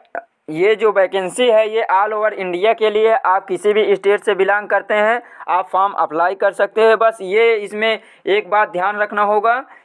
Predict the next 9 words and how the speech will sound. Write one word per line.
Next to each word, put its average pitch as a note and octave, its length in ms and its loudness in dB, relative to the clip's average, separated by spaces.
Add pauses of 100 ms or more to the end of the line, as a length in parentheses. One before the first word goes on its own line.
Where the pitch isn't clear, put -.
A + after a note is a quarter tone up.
कि G3+ 160 0
इसमें B3 300 0
जो A#3 200 0
स्पेशल B3 680 0 (420)
र-, F3 540 -2
छत्तीसगढ़ A3 580 -2
के A3+ 300 2
स्टूडेंट G#3+ 400 -4
होंगे, A3 320 0